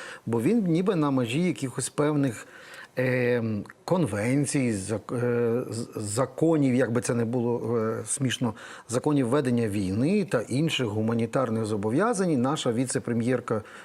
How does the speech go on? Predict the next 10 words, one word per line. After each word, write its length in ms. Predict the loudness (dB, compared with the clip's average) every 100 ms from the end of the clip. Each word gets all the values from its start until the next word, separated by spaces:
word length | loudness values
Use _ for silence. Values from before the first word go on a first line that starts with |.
| -8
Верещук 520 | -2 -2 0 0 0
запропонувала 800 | -2 -2 -4 -2 -2 0 2 2
гуманітарний 760 | 0 0 0 0 0 0 -2 -2
коридор, 500 | -2 -2 0 0 0
по 140 | -2
якому 500 | -4 -2 0 2 0 -4 -8
в 80 | -4
Україну 480 | -4 -2 0 2 2
мають 340 | 2 2 0
піти, 440 | -2 -6 0 0